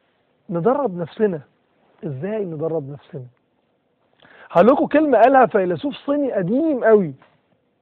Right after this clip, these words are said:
كان اسمه مينيسيوس. مينيسيوس دوت كان من تلامذة كونفوشيوس.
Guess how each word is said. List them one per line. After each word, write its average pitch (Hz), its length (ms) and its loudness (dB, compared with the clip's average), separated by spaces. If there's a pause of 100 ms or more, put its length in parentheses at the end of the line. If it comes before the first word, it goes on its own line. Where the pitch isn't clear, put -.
(200)
كان 202 200 2
اسمه 208 400 -2
مينيسيوس. 180 680 -4 (1040)
مينيسيوس 247 540 -2
دوت 247 400 6
كان 196 160 0
من 170 260 -6
تلامذة 220 520 0 (920)
كونفوشيوس. 170 800 -4